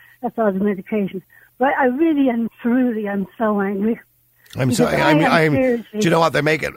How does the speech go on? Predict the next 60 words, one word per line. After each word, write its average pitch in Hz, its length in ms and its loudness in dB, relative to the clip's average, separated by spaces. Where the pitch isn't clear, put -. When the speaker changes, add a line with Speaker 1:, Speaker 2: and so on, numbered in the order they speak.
Speaker 2:
a 123 60 -4
complete 131 280 0
hames 120 240 0
of 101 60 -6
this. 104 120 -2
People 147 320 -2
like 131 300 -2
yourself, 90 400 -4
Speaker 1:
Yeah. 262 200 2
Speaker 2:
people 131 240 -4
like 131 220 0
yourself 95 340 -4
should 107 200 0
be 104 140 0
the 92 100 -2
first 127 320 -4
on 110 80 -6
the 98 80 -4
list. 95 200 -4
If 101 60 -6
you 104 100 -2
want 107 180 0
to 120 60 -10
get 107 120 -4
vaccinated, 95 460 -4
should 139 100 -2
be 135 80 4
Speaker 1:
Absolutely. 285 220 6
Speaker 2:
first 139 160 0
on 123 80 0
the 120 80 0
list. - 360 -2
Speaker 1:
Yeah. 277 200 4
Speaker 2:
'Cause 120 180 -4
you 170 80 4
Speaker 1:
I, - 20 0
I, - 80 -2
Speaker 2:
can't, 190 240 2
Speaker 1:
I, 180 40 0
Speaker 2:
you 185 60 4
Speaker 1:
I, 185 40 2
Speaker 2:
literally 160 400 2
can't 143 340 -2
go 131 100 -2
out. 131 220 0
You're 104 80 -6
terrified 131 500 -2
to 90 60 -8
go 113 80 0
out 113 100 2
the 117 60 -2
Speaker 1:
I, 120 40 0
Speaker 2:
door. 143 260 2
Speaker 1:
I, - 20 0
I, 339 140 -10
because 269 360 2
I, 349 280 -2
I 294 140 0
tell 349 200 -2
you, 311 160 -4